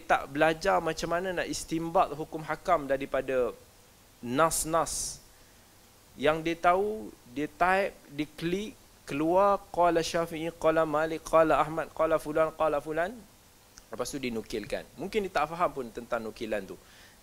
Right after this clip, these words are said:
Dia, jadi dia tak faham bagaimana para ulama' dulu berhasil mendapat hukum tersebut daripada nas-nas. Which is dia sebagai penuntut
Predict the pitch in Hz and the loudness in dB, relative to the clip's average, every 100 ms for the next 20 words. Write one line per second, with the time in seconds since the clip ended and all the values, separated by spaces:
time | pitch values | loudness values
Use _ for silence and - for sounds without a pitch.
0 | 123 147 165 165 202 180 180 156 147 180 | -4 -2 2 0 0 -4 -2 -4 -4 -2
1 | 190 170 147 156 165 165 175 208 214 202 | -2 -2 -2 0 -2 0 -2 -2 -6 -2
2 | 175 165 156 165 160 190 151 165 180 196 | 0 0 0 0 0 -2 -4 -6 -4 -4
3 | 185 - - - - - 151 160 170 - | -6 -8 -20 -20 -20 -4 -2 0 -2 -4
4 | 202 185 160 156 151 147 143 151 175 151 | -4 -4 -4 -2 -2 -2 -6 -6 -4 -4
5 | 151 147 147 - 127 131 127 120 110 117 | -6 -8 -8 -10 -6 -6 -4 -6 -6 -6
6 | 98 - - 127 196 185 123 147 185 135 | -8 -8 -8 -4 -4 -4 -6 0 0 0
7 | - 143 143 147 - 147 156 - 165 | -4 -2 0 -2 -4 -6 -8 -4 -6